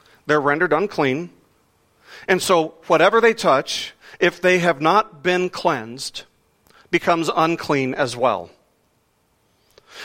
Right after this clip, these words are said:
That means that if they touch a corpse and they come into contact with any other type of food, any, any food, that food, the, the, the uncleanness from the person transfers onto that food. It's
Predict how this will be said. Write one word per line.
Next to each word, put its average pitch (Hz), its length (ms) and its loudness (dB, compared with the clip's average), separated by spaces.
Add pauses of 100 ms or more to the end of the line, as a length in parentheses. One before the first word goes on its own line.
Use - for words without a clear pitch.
(140)
That 165 140 2
means 185 300 0
that 156 140 0
if 175 160 0
they 175 260 2 (300)
touch - 260 -2
a 185 60 -4
corpse 165 380 -2
and 151 100 0
they 139 60 2
come 165 200 -2
into 156 140 -2
contact 156 460 -2
with 139 120 -8
any 156 160 0
other 185 140 2
type 185 260 -2
of 202 80 -8
food, 143 240 -4
any, 196 240 -2
any 220 160 2
food, 151 420 -6 (420)
that 160 180 0
food, 190 480 2 (400)
the, 170 200 0
the, 151 240 -4
the 131 180 -2
uncleanness 220 680 0
from 208 160 0
the 180 80 0
person 180 480 -2 (180)
transfers 160 720 0
onto 180 600 -2
that 135 280 0
food. 131 320 -2
It's 143 280 -2